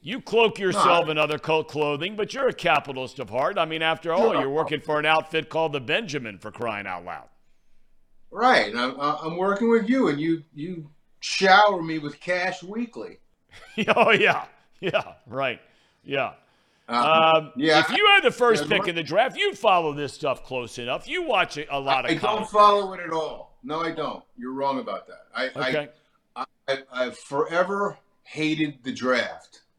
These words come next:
Speaker 2: Um, I, I, I don't like people who are, who give you opinions for six months, uh, uh, uh, and, and, and never own up after, after they get stuff wrong.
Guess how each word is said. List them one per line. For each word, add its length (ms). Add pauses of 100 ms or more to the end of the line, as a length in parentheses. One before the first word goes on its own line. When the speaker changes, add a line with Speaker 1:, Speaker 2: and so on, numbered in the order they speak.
(960)
Speaker 2:
Um, 560
I, 80
I, 380
I 40
don't 400
like 340
people 300
who 140
are, 160 (220)
who 140
give 280
you 160
opinions 640
for 180
six 380
months, 560 (420)
uh, 200 (100)
uh, 240
uh, 320
and, 240
and, 200
and 200
never 280
own 220
up 260
after, 460
after 260
they 200
get 200
stuff 360
wrong. 380